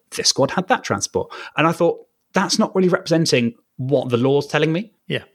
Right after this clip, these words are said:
Speaker 1: So I removed the dedicated transports so that, uh, it wouldn't look as organized. And then I thought, "Do you know what? I could use the space that I've created with removing the Goliath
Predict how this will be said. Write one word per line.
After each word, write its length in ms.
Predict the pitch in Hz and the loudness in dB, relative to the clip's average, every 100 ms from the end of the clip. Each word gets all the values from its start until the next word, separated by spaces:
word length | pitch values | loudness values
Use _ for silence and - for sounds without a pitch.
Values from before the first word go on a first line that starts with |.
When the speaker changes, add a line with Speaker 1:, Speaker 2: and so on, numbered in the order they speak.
| _ _ _ - | _ _ _ -2
Speaker 1:
So 180 | - | 2
I 80 | 143 | 2
removed 500 | 139 147 156 165 147 | 4 4 4 4 2
the 40 | - | 0
dedicated 400 | 131 120 110 - | 0 0 -4 -2
transports 720 | 139 123 - 92 85 - - | -2 -2 -4 -6 -4 -6 -6
so 280 | - - 117 | -4 0 0
that, 520 | 107 120 107 104 - - - _ _ _ | 2 2 0 -2 -6 -6 -14 _ _ _
uh, 360 | 123 110 104 98 - _ _ | 0 2 2 0 -6 _ _
it 180 | 127 - | 0 2
wouldn't 260 | 127 127 | 2 2
look 220 | 123 120 117 | 0 -2 -2
as 80 | |
organized. 720 | 120 127 123 107 95 95 - - _ _ _ _ - | 2 2 4 2 -2 -4 -6 -8 _ _ _ _ -2
And 140 | 127 | 0
then 80 | 123 | 0
I 80 | 117 | 0
thought, 320 | 117 110 - | 0 -2 -2
"Do 100 | - | 0
you 60 | |
know 80 | 120 | 2
what? 100 | 110 | 0
I 60 | 104 | -2
could 180 | 117 107 | -2 0
use 200 | 120 - | -2 -2
the 40 | |
space 440 | - 127 110 - | -4 -2 -2 -2
that 100 | - | -4
I've 80 | - | -6
created 400 | - 110 113 101 | -2 -2 -2 -6
with 160 | 101 101 | -6 -4
removing 320 | 107 151 139 | 0 2 2
the 80 | 107 | -2
Goliath 400 | 104 98 101 | 0 0 -2